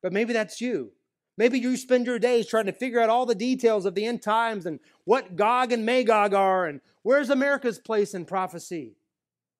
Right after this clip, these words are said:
Well, friends, I'd submit to you that if you spend any significant time on what falls in line with what I just described, that will promote in your heart only speculation. Content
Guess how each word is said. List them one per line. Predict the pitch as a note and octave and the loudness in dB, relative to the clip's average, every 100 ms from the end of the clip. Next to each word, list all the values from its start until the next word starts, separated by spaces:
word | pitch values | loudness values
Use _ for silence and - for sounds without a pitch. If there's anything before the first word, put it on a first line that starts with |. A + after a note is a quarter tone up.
| _ _ _ | _ _ _
Well, | E3+ | -14
friends, | F#3 F3+ | -10 -4
I'd | G3+ F3+ | -4 -4
submit | - D#3+ G3 | -10 -10 -10
to | F#3+ | -10
you | D3 | -10
that | C3+ | -8
if | C#3 F3+ | -10 -10
you | A#3 | -12
spend | - F3+ D#3+ F3+ | -8 -8 -8 -10
any | F#3 F#3+ | -8 -8
significant | - C#3+ E3+ E3 D3 C#3 | -10 -12 -10 -10 -14 -18
time | - E3 E3+ B2+ G#2+ _ _ _ _ _ _ _ _ _ _ _ | -18 -14 -14 -14 -20 _ _ _ _ _ _ _ _ _ _ _
on | C#3+ | -10
what | D#3+ F3 | -8 -8
falls | F3 E3+ F3+ | -6 -4 -4
in | E3 | -6
line | D#3 D#3+ E3 | -8 -8 -8
with | C#3 | -10
what | D#3 | -6
I | D#3+ | -6
just | D3 - | -8 -14
described, | C#3+ - - D3 D#3+ E3+ C3+ | -18 -18 -14 -12 -12 -14 -14
that | D3+ E3+ _ _ _ - | -14 -14 _ _ _ -20
will | B2+ | -20
promote | C#3 C3 C3+ C#3+ - - | -18 -16 -14 -14 -18 -20
in | B2+ | -20
your | A#2+ _ | -20 _
heart | C#3 C3+ _ | -16 -16 _
only | D3 C#3+ D3 | -20 -18 -18
speculation. | C#3+ - C#3 - C3 A2 G2+ - F#2 _ _ _ _ _ _ _ _ _ _ _ _ _ _ _ _ _ _ _ _ _ _ _ _ _ _ _ _ _ _ _ _ _ _ _ - | -20 -20 -20 -20 -20 -20 -20 -20 _ _ _ _ _ _ _ _ _ _ _ _ _ _ _ _ _ _ _ _ _ _ _ _ _ _ _ _ _ _ _ _ _ _ _ _ -14
Content | E3 E3 E3+ E3 | -14 -12 -14 -16